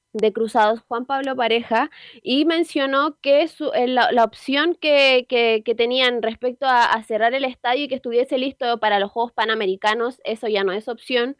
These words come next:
porque el estadio todavía va a estar disponible en los primeros partidos de, de la segunda rueda,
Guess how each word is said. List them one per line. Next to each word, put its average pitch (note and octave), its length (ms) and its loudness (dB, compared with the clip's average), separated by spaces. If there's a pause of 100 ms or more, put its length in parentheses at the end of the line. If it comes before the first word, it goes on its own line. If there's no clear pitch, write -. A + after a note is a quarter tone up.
(200)
porque G3 160 -6
el G3+ 80 2
estadio G#3 320 2
todavía G3+ 440 2
va G3 40 4
a G3+ 40 0
estar G3+ 180 -4
disponible G3+ 640 -2
en F#3+ 160 -2
los G3 100 -2
primeros G#3 460 0
partidos G#3 440 -2
de, F#3+ 140 0
de F3+ 100 0
la F3+ 120 -2
segunda F#3+ 400 -4
rueda, G#3+ 320 4